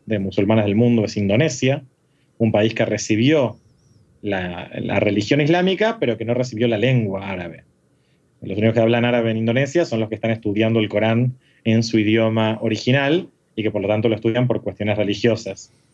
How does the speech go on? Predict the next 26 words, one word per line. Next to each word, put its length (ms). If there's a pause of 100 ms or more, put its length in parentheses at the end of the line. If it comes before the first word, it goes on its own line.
(380)
Eh, 480
se 200
puede 260
ser 160
árabe 480
sin 240
ser 180
musulmán. 600 (400)
Por 120
ejemplo, 360
una 100
importante 560
minoría 520
cristiana 500
en 80
Líbano. 520 (680)
Las 400
comunidades 560
judías 800
del 200
mundo 280
árabe 500 (220)
que 120
tendieron 460
a 60
desaparecer 720